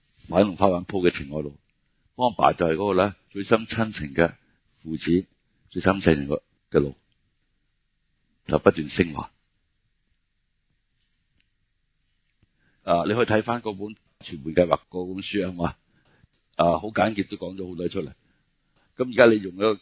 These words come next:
另一個角度睇，就係呢，嗰一切點樣畀到你係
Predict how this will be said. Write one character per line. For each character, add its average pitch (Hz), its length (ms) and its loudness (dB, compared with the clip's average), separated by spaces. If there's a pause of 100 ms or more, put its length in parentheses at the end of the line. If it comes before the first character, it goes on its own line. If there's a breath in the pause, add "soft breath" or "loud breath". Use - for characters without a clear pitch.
另 87 100 -6
一 98 120 0
個 92 200 -6
角 87 200 -16
度 82 140 -20
睇， 80 240 0
就 87 140 -4
係 76 80 -2
呢， 90 180 2 (640)
嗰 98 140 2
一 104 60 -2
切 90 200 0
點 90 160 0
樣 - 40 -14
畀 82 180 -6
到 90 120 -4
你 78 80 -2
係 76 260 0